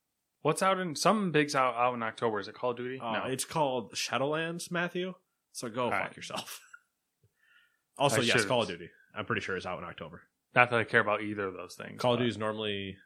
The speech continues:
Speaker 2: the last. It's either gonna be the last weekend
Speaker 1: Is it,
Speaker 2: or the weekend
Speaker 1: is
Speaker 2: before.
Speaker 1: Watch Dogs out in October?
Speaker 2: Probably. Assassin's Creed might be too. I think Assassin's Creed is actually November, but Watch Dogs, is, I think, is supposed to be October.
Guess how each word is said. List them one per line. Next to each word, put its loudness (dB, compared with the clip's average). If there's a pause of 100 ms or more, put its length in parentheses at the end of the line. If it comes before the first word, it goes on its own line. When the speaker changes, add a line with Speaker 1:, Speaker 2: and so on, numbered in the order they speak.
(140)
Speaker 2:
the -4
last. -4
It's -6
either 4
gonna 2
be -2
the -4
last 0
weekend -2
Speaker 1:
Is 0
it, 2
Speaker 2:
or 0
the 0
weekend 2
Speaker 1:
is 0
Speaker 2:
before. -4
Speaker 1:
Watch -2
Dogs -4
out -4
in -10
October? -8
Speaker 2:
Probably. 0 (680)
Assassin's -4
Creed -4
might -6
be -8
too. -8 (1700)
I -6
think 4
Assassin's 2
Creed -6
is -4
actually -4
November, -12 (120)
but -8 (2000)
Watch -2
Dogs, -4
is, -12
I -10
think, -10
is -12
supposed -10
to -16
be -10
October. -14